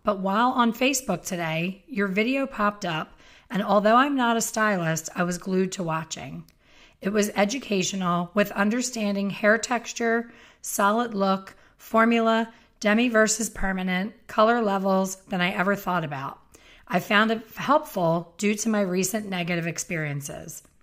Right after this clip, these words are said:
My story. My stylist of many years quit the business and moved away. She was young, vibrant, truly cared about her clients, and was awesome.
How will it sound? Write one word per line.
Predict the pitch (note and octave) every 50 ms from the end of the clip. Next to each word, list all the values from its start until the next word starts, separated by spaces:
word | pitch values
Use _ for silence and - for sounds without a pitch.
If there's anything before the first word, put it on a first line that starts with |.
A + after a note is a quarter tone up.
| _ _ _ _ _
My | - F#3 F3+ F#3+
story. | G3+ G3 - - F#3 E3 D#3 D3 C#3 - D#3+ D3 - _ _ _ - - - - _ _ -
My | F#3 F#3+ A3+ B3+
stylist | B3 - - G#3+ G#3 G#3 G#3 G#3 G#3 G3+ G#3 G3
of | F3 F3 F3+
many | F3 F3 F#3+ A3
years | A3 F#3 F3 F3 E3 E3 E3+ E3
quit | - - - A3+ A3+ -
the | C4
business | G#3+ F#3+ F3+ F3 E3+ F3 F3 F3+ E3+ E3+ -
and | - F#3 F3+ F3+
moved | F3 E3+ E3 E3 D#3+ F3
away. | D#3+ E3 D3+ D3 D3 D3 D#3+ D#3 - _ _ - - - - _ _
She | - - G3+ G3
was | F#3 F3 D#3+ F3
young, | F3 F#3 F#3+ G3+ G#3 G#3 G#3+ G#3+ G#3 - -
vibrant, | F#3+ E3+ F#3 F3+ F3+ F3+ E3+ F3+ F3+ F3+ F#3+ A3 - -
truly | - - - A3+ A#3+ C4 C#4 C4+
cared | - - A3 G#3+ G#3 G#3
about | F#3+ G3 F#3+ F#3
her | G#3+ G#3+
clients, | - - F3+ E3 E3 E3 E3 E3 D#3+ D#3 - -
and | E3+ F3+
was | F3+ F3 - -
awesome. | G#3 F3+ D#3+ C#3+ - - D#3 C#3+ D3 D3